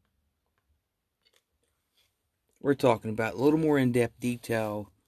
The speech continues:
uh, of leaks of the Battle Pass and how it's really gonna work. Now, it's like your typical Battle Pass, you know, with the, uh, hundred tiers, but this one, a little bit different,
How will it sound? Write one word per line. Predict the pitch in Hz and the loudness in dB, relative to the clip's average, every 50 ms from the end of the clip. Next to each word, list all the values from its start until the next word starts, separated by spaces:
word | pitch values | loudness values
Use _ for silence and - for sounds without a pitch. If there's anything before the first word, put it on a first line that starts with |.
| _ _ _ _ _ _ - - _ _ _ _ _ _ _ | _ _ _ _ _ _ -20 -20 _ _ _ _ _ _ _
uh, | 107 104 101 101 98 98 101 - | -8 -6 -6 -6 -6 -8 -8 -6
of | - 110 107 110 | -4 -4 -4 -2
leaks | 117 120 127 123 117 - - - - - - | 0 0 0 0 0 -4 -6 -6 -6 -6 -8
of | 113 107 110 | -8 -6 -6
the | 113 | -4
Battle | 110 113 110 110 110 104 | -2 -2 -2 -2 -4 -6
Pass | - 110 107 107 101 - - | -8 -8 -8 -8 -8 -8 -10
and | 101 | -8
how | 104 107 107 | -6 -6 -6
it's | 104 104 | -6 -6
really | 110 110 113 113 | -4 -2 -2 -2
gonna | 113 117 113 117 | -2 -2 -2 0
work. | 117 127 131 123 - - - - - _ _ _ _ _ _ _ _ _ _ _ _ _ _ _ _ _ _ _ _ _ _ _ _ | 2 2 2 2 0 -4 -10 -20 -20 _ _ _ _ _ _ _ _ _ _ _ _ _ _ _ _ _ _ _ _ _ _ _ _
Now, | - 143 143 | -2 -2 0
it's | 139 - | 0 0
like | 170 170 156 | -2 -2 -2
your | 147 135 | -4 -4
typical | - - 139 127 123 117 117 117 | 0 0 0 0 0 -2 -4 -6
Battle | 113 113 113 113 113 113 | -6 -4 -4 -4 -4 -4
Pass, | 104 - 117 113 113 113 110 107 - - - - _ _ _ _ _ _ _ _ _ _ _ _ _ _ _ _ _ _ _ _ _ _ | -4 -4 -4 -2 -2 -2 -4 -6 -10 -14 -16 -20 _ _ _ _ _ _ _ _ _ _ _ _ _ _ _ _ _ _ _ _ _ _
you | - 127 123 | -8 -4 -4
know, | 117 110 107 107 107 | -2 -2 -2 -2 -2
with | 110 110 104 - | -4 -4 -6 -6
the, | - 110 110 107 107 | -6 -6 -6 -4 -4
uh, | 107 104 104 104 | -4 -4 -6 -8
hundred | 95 110 113 113 117 110 - | -6 -4 -2 -2 -2 -4 -2
tiers, | - 120 120 120 120 117 - _ _ | -2 0 2 2 0 -2 -4 _ _
but | - 160 151 139 - - _ - _ _ _ _ _ - - _ _ _ _ _ _ - | -6 -6 -6 -8 -12 -16 _ -20 _ _ _ _ _ -20 -20 _ _ _ _ _ _ -8
this | 127 135 131 - | -6 -6 -6 -4
one, | 131 123 120 123 143 143 - _ _ _ _ - - - - - - | -4 -4 -4 -4 -4 -6 -10 _ _ _ _ -20 -20 -20 -20 -20 -14
a | 120 | -8
little | 120 135 151 147 | -2 0 0 0
bit | 151 165 135 | 0 -2 -2
different, | 131 120 - - - - | -2 -2 -2 -4 -6 -8